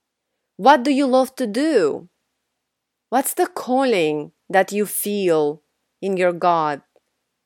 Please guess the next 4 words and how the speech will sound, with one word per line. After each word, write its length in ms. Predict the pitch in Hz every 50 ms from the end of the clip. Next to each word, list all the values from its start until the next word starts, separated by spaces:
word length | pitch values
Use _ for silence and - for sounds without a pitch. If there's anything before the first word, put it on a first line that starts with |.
| _ _ _ _ _ _ _ _ _ _ _ _ _ _ _ _ _ _ _
That 240 | - 214 214 175 170
gut 320 | 175 220 226 226 226 226
feeling, 680 | - - - - 214 208 190 170 160 151 147 151 156 156
that 340 | 190 190 190 185 - -